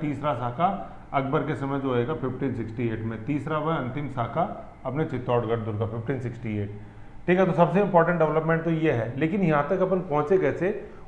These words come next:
उसको जानने के लिए क्या है, जैसे अगर immediate effect में देखें तो last video में मैंने आपको ये photo दिखाई थी, है ना, उस last video में चार थी, आपको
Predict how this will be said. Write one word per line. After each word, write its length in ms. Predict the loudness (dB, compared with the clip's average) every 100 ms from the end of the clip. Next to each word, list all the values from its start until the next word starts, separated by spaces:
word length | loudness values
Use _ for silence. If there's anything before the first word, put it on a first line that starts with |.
| -4
उसको 240 | 2 4
जानने 300 | 6 6 4
के 120 | 2
लिए 100 | 2
क्या 220 | 2 6 6
है, 120 | 4
जैसे 200 | 4 4
अगर 240 | 6 4
immediate 360 | 2 2 2 4
effect 280 | 4 2 2
में 120 | 0
देखें 200 | 2 2
तो 80 | 2
last 320 | 4 4 2
video 220 | -2 -2
में 160 | 0 -2
मैंने 200 | -2 0
आपको 240 | 0 0
ये 100 | -2
photo 260 | -2 -2 0
दिखाई 260 | 0 0 -2
थी, 140 | -4 -8 -10 -16 -18 -18 -18 -4 0
है 60 |
ना, 80 | 2
उस 120 | 2 0 -6 0
last 200 | 6 6 4
video 160 | -2
में 80 | -4 -2
चार 260 | 4 6 6
थी, 60 | 4
आपको 260 | 4 4